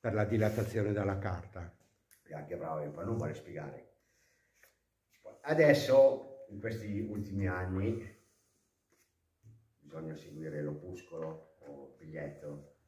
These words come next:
Speaker 2: Non va
Speaker 1: Sì.
Speaker 2: più dato sia sul foglio, sia su parete, aspettare e tutto.
Speaker 1: Mm.
Speaker 2: Se voi leggete questo, io non giro il foglio, ma l'illustrazione è sempre dietro. Negli ultimi anni si dà solo su parete.
Speaker 1: Sulla parete, sì.
Speaker 2: Si, si lascia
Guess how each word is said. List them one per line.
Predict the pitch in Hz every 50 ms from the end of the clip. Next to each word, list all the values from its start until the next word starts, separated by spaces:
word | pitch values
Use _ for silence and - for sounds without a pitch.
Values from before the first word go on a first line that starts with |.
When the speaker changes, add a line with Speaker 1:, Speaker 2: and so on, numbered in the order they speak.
| _
Speaker 2:
Non | - 80 80
va | 87 98
Speaker 1:
Sì. | 95 90
Speaker 2:
più | 92 104 104 101 98
dato | 95 95 87 87 85 - - - 82 80 80 78
sia | - - - 87 87 87
sul | - - 82 76
foglio, | - - 78 76 76 76 73 73 73 73
sia | 73 - - - 73 76 73 71
su | 71 - - - -
parete, | - 76 71 71 73 73 76 73 73 - 76 73 73
aspettare | 76 73 - - 76 - - - 69 67 69 71 71 71 71
e | - - -
tutto. | - 73 - - 92 92 92
Speaker 1:
Mm. | 95 - - _ _ _ _ _ _ _ _ _ _ _ _ _ _ _ _ _
Speaker 2:
Se | _ _ - -
voi | 101 107 104
leggete | 101 95 92 101 95 95 107 -
questo, | - 95 95 95 - - 98
io | 113
non | 117 117 110 101
giro | - - 110 107
il | 98 98
foglio, | - - 98 101 104 104 104 92
ma | 90 85 82 80 78
l'illustrazione | 80 78 78 78 78 78 - - 85 76 71 - 85 85 85 87
è | 87
sempre | 85 - - 80 80 76
dietro. | 76 78 73 71 - - - _ _ _ _ _ _
Negli | 95 98 95
ultimi | 120 127 131 131 123 123 123
anni | 117 120 120 127 127
si | 123 - 120 104
dà | 104 98 98
solo | 98 95 - 104 104 104 104
su | 104 - - 110 107 101
parete. | 98 87 85 87 85 80 80 80 - 78 76 76 76 -
Speaker 1:
Sulla | - - 104 104 101
parete, | 98 107 107 101 92 87 87 - 95 95 95 -
sì. | - 107 92
Speaker 2:
Si, | 92 - - -
si | - - - 113
lascia | 107 98 95 95 92 92 - - 85 78 76 73 76 73 - -